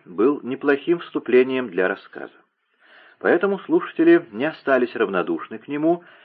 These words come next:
и разразились громкими рукоплесканиями. Не остался равнодушен и сам король, который очень любил тонкую похвалу,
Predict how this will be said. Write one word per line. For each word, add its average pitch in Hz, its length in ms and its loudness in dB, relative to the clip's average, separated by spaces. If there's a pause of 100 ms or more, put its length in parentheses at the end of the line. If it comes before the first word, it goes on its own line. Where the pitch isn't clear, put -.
(160)
и 123 160 4
разразились 165 600 4
громкими 139 480 2
рукоплесканиями. 85 1080 -4 (720)
Не 92 120 -6
остался 160 500 0
равнодушен 170 560 2
и 165 40 -8
сам 165 260 0
король, 143 500 6 (460)
который 123 340 4
очень 135 380 0
любил 123 340 2
тонкую 120 500 0
похвалу, 110 640 0